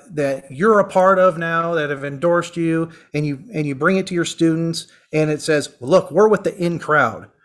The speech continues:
We're with the next generation. We have the new information that's gonna carry, uh, Christianity into the next world." And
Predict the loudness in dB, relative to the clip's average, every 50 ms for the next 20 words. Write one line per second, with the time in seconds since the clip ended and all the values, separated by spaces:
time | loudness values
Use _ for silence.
0 | _ _ _ _ _ 0 2 4 6 6 6 6 6 4 0 -2 -2 -2 -2 0
1 | 0 0 0 -2 -4 -6 -2 0 0 0 -2 -4 -8 -2 -2 0 0 0 -2 -2
2 | -2 -4 -4 -4 -6 -6 -6 -6 -6 -6 -4 -2 -2 0 0 0 0 0 -2 -4
3 | -4 -4 -4 -2 0 2 2 4 2 2 0 -2 -2 -2 -2 -2 0 0 -2 -2
4 | -2 -4 -6 -6 -6 -6 -6 -6 -6 -6 -6 -6 -6 -6 -4 -2 0 0 2 0
5 | -2 -4 -6 -10 -18 -20 _ _ _ _ -2 -2 -2 -2 -2 0 0 0 0 -2
6 | -4 -4 -2 0 2 2 2 0 0 -2 -2 0 0 0 0 0 0 -2 -2 -4
7 | -4 -4 0 2 2 2 2 0 -2 -6 -12 _ -8 -6 -6 -4 -6 -6 -10